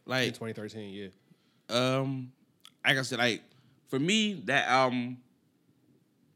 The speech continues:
Speaker 1: well, I work in marketing, so, like,
Speaker 2: Mm-hmm.
Speaker 1: the rollout of it was what got me, like, we didn't know it was coming.
Speaker 2: Dog, so, um, I think I, I sent you the questions I've been using as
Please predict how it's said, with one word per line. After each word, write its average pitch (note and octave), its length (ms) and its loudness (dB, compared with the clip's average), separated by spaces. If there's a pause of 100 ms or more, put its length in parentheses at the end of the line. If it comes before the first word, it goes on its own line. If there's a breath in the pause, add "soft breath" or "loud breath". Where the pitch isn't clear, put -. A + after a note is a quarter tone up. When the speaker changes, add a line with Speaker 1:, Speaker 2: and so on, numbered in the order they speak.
Speaker 1:
well, C3+ 200 0
I D3+ 40 2
work C3+ 200 2
in G#2 100 -8
marketing, F2+ 340 -4
so, F#2 160 -6
like, F2+ 240 -6
Speaker 2:
Mm-hmm. A2+ 240 -6 (840)
Speaker 1:
the A#2+ 120 2
rollout A#2+ 460 10
of F#2+ 120 4
it F2+ 100 0 (140)
was - 100 -12
what F#2+ 140 0
got F#2 220 -2
me, G2 80 -6
like, F#2 260 -8 (240)
we C3 140 0
didn't B2 80 4
know G#2 100 2
it E2+ 40 0
was E2+ 80 -8
coming. F#2 280 -6 (600 soft breath)
Speaker 2:
Dog, F3+ 240 4
so, D3 340 0 (160)
um, C3+ 600 -2 (460)
I D#3+ 80 -4
think E3 240 -2
I, C#3+ 60 -8
I - 20 -4
sent D#3 200 -4
you C#3 80 -4
the A2 100 -6
questions C#3 380 -2
I've A2+ 140 -6
been G#2 100 -8
using G#2+ 340 -6
as F2+ 260 -12